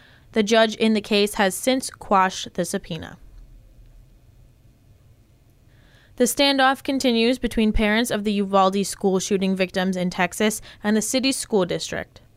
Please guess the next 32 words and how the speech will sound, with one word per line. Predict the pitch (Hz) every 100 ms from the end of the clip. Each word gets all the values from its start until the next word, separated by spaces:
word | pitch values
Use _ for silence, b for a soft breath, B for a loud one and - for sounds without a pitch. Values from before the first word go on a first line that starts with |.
| _ b b b
Brett | 233 214
Cross, | - 214 185 214 -
who | - 226
lost | 214 226 -
his | 196
son, | - 180 180 226
met | 208 202 -
Thursday | 214 226 226 247
with | 233
the | 208
superintendent. | 196 196 190 196 208 180 160 151 - _ - - b b b b
Video | 247 262 277 277
of | 269 220
the | 202
meeting | 214 240 240 240
was | 202
broadcast | - 220 220 220 220 214 -
on | 196
Cross's | 196 202 208 - 240
social | - 175 196
media. | 196 175 160 151 - - - _ _ b b b b b
"We | 233 277
saw | 302 247 220
your | 214 220
guys | 226 202 196 -
sit | 247 240
outside | 226 208 220 185 170
while | 190
those | 196 208 208
babies | 208 208 220 208
were | 214
screaming, | - - 185 165 185